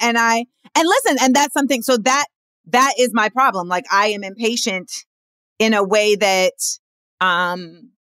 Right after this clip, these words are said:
you know, can, can, can get in the way of kindness. And so that's something I'm constantly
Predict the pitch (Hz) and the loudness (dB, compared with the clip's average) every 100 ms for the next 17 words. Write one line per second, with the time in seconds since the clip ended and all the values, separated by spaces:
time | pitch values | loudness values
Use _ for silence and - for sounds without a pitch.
0 | _ _ _ _ _ _ 277 392 262 262 | _ _ _ _ _ _ -2 -2 0 -2
1 | 233 233 220 196 240 220 226 214 202 185 | -2 -4 -4 -4 -2 0 0 0 -4 0
2 | 190 185 170 - 180 180 156 - 165 175 | 2 0 -2 -4 -4 -6 -10 -10 -6 -2
3 | 180 180 180 180 175 170 165 - 202 196 | -2 -2 -6 -6 -4 -6 -6 -4 -2 0
4 | 190 208 170 180 170 156 | -2 -4 -2 0 0 -2